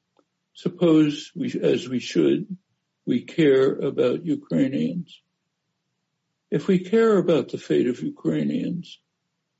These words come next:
do we undertake a gamble that says, "Let's continue the war,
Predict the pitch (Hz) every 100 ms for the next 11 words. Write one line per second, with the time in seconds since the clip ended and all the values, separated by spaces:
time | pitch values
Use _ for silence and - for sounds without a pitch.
0 | 170 170 208 233 220 196 214 - - 165
1 | 143 139 139 165 143 147 - - 143 147
2 | - 131 135 143 165 180 190 175 _ _
3 | _ _ _ _ - 131 - - 76 65
4 | 65 - _ _ _ _ - 139 156 156
5 | - _ _ - 160 127 175 165 156 160
6 | 165 165 139 127 131 120 110 151